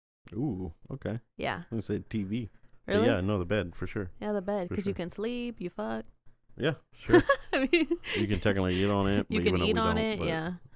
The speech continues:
Speaker 1: I mean, yeah. Being nothing else, bed could go a long ways.
Speaker 2: Exactly.
Speaker 1: Huh. True, true, true, true.
Speaker 2: <laughs> 'Kay. Um, if you had to, um, give up one of your five senses,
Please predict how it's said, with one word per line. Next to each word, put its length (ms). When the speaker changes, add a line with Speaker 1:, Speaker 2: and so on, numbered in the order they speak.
Speaker 1:
I 100
mean, 220
yeah. 180
Being 300
nothing 240
else, 300
bed 420
could 160
go 140
a 160
long 240
ways. 400
Speaker 2:
Exactly. 560
Speaker 1:
Huh. 140
True, 200
true, 180
true, 260
true. 320
Speaker 2:
<laughs> 340
'Kay. 220
Um, 320
if 160
you 140
had 220
to, 600
um, 400
give 180
up 240
one 140
of 120
your 460
five 220
senses, 880